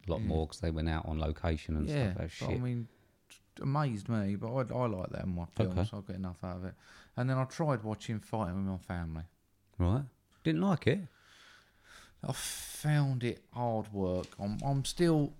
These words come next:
Speaker 2: probably on a third of the way through.
Speaker 1: Yeah.
Speaker 2: And I just found the acting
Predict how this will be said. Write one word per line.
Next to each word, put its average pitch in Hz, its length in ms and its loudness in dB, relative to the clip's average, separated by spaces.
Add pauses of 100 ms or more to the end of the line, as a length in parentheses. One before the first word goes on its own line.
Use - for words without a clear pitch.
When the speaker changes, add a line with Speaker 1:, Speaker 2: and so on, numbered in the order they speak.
(220)
Speaker 2:
probably 151 540 0
on 127 180 2
a 123 40 0
third 123 500 0
of 117 60 -2
the 113 80 -2
way 107 200 2
through. 87 420 -4 (280)
Speaker 1:
Yeah. 95 220 6 (480)
Speaker 2:
And 92 120 -6
I - 20 -6
just 117 240 -8
found 98 540 -4 (100)
the 104 180 -6
acting 98 560 -8